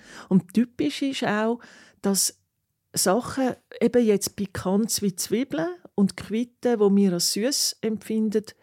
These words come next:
die sind viel eher noch miteinander vermischt worden.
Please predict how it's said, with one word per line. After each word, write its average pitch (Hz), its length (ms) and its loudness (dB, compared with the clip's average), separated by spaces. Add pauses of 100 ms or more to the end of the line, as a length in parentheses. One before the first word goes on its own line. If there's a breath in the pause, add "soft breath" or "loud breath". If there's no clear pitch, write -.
(180)
die 196 60 2
sind 208 360 0
viel 240 300 -2
eher 185 240 4 (160)
noch 185 340 0 (240)
miteinander 185 640 2
vermischt 185 480 0
worden. 165 480 -2